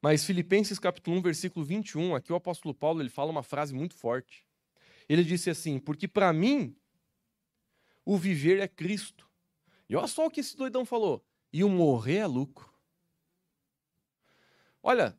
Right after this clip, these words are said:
eu vou confessar pra vocês, querido, eu não quero morrer. Talvez assim, quando eu tiver, sei lá, com uns noventa e tantos anos, se eu conseguir chegar lá, eu olhar pra trás, ver assim minha geração servindo ao Senhor, transformando a nação brasileira pra Jesus.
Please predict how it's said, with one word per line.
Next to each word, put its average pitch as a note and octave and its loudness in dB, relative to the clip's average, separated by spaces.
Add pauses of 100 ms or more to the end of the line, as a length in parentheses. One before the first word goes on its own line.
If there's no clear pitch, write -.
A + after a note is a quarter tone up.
eu F3 2
vou A#3 -2
confessar A#3 -2
pra - -14
vocês, F#3 -2
querido, B2 -6
eu F#3 2
não B3 0
quero A3+ 0
morrer. C3 -6 (2750)
Talvez D#3+ 4
assim, G3 -2
quando F3+ -2
eu E3+ -2
tiver, E3 4 (220)
sei - 0
lá, E3+ 6
com D3 -12
uns C3 -8
noventa D#3 0
e C#3+ -4
tantos D3+ -4
anos, D#3 0
se - -6
eu C#3+ -8
conseguir C3 -10
chegar A#2+ -2
lá, A#2 0 (800)
eu D3 4
olhar D3+ 8
pra E3 0
trás, D3 4
ver C#3 2
assim D#3+ -2
minha E3+ 2
geração D#3+ 2
servindo D3+ -2
ao D3 0
Senhor, C3+ -2
transformando C#3 -4
a C#3+ 0
nação C#3+ -4
brasileira C3 -4
pra C#3 -6
Jesus. A#2 -12